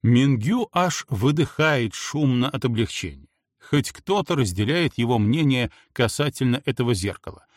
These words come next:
что, наверное, немного странно, потому что Тэйон по жизни любит всякие необычные вещи. "И не говори". "Хочешь, помогу тебе его обратно в кладовку отнести?"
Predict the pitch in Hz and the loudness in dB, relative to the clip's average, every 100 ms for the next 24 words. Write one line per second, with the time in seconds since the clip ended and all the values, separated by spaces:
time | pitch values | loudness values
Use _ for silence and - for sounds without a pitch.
0 | _ _ - - 196 214 131 156 185 165 | _ _ -14 -4 0 2 2 2 2 4
1 | 147 127 160 160 147 - 131 90 69 71 | 4 2 0 -2 -4 -2 -4 -4 -6 -10
2 | - 110 127 - - 135 - 98 85 175 | -6 0 2 2 0 -2 -2 -2 0 0
3 | 175 - 104 101 180 139 151 208 165 98 | 0 -2 -2 0 0 2 2 0 -2 -4
4 | - 123 - 123 110 _ 123 123 113 107 | -4 -4 0 0 -2 _ 0 2 2 -2
5 | - 101 78 - - - _ _ _ _ | -4 -6 -6 -10 -12 -14 _ _ _ _
6 | _ _ _ _ _ _ _ - 139 175 | _ _ _ _ _ _ _ 0 2 2
7 | 190 143 139 123 92 95 107 _ _ _ | 0 2 2 2 -2 -6 -8 _ _ _
8 | _ _ _ _ _ _ _ _ _ _ | _ _ _ _ _ _ _ _ _ _
9 | _ - 220 - 143 - - - 156 139 | _ -2 -2 0 -2 -2 -8 -2 2 2
10 | 131 214 - 135 139 170 127 147 160 120 | 0 -4 -4 -2 0 2 0 0 0 0
11 | 156 151 143 - 139 123 104 - 101 95 | -2 -2 -4 -2 -2 -2 -4 -4 -6 -6
12 | - - - | -8 -14 -20